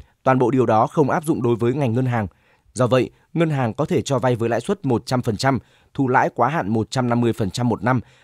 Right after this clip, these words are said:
và đặc biệt tính lãi nhập gốc ra con số rất lớn. Việc khách hàng phải chịu lãi suất, lãi phạt và các loại chi phí như thế nào sẽ được thỏa thuận trong hợp đồng cho vay hay sử dụng thẻ. Tuy nhiên, nhiều khi khách hàng cũng không nắm rõ.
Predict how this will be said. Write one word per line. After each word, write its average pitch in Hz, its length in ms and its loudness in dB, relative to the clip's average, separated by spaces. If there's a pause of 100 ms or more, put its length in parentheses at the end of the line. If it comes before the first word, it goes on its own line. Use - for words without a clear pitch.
(140)
và 123 140 2
đặc 143 240 -2
biệt 143 220 0 (120)
tính 123 160 -4
lãi 139 160 0
nhập 165 200 0
gốc 196 220 -2
ra 123 140 0
con 117 200 0
số 107 220 -2
rất 151 160 -4
lớn. 127 260 0 (760)
Việc 123 220 0
khách 196 140 -4
hàng 143 200 -2
phải 113 160 -4
chịu 113 180 -6
lãi 123 140 0
suất, 208 200 0 (280)
lãi 123 180 2
phạt 131 220 -2 (280)
và 110 120 -2
các 170 180 -2
loại 120 160 2
chi 127 160 -2
phí 120 240 -2
như 143 140 2
thế 160 120 -4
nào 123 260 -2 (240)
sẽ 196 180 -2
được 180 200 2
thỏa 139 160 0
thuận 131 220 -2
trong 127 200 0
hợp 117 140 -2
đồng 107 220 0
cho 123 180 0
vay 127 240 0 (220)
hay 120 280 0
sử 113 200 -4
dụng 95 160 -6
thẻ. 120 260 -2 (400)
Tuy 135 120 4
nhiên, 127 200 4 (300)
nhiều 131 260 6
khi 156 200 2
khách 190 180 -4
hàng 127 240 -2
cũng 143 240 -2
không 123 240 -2
nắm 104 140 -2
rõ. 143 220 2